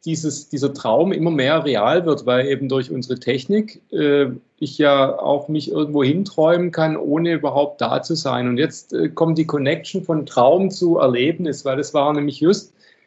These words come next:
ähm, an, an diesem Tag, als ich das wieder geträumt hab, hatte ich einen, ähm,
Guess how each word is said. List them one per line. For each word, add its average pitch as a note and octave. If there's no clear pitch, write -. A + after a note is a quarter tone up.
ähm, D#3
an, D3+
an D#3
diesem D#3
Tag, F3
als F2+
ich D#3+
das D#3
wieder D3
geträumt C#3+
hab, G3
hatte D3
ich -
einen, C#3+
ähm, B2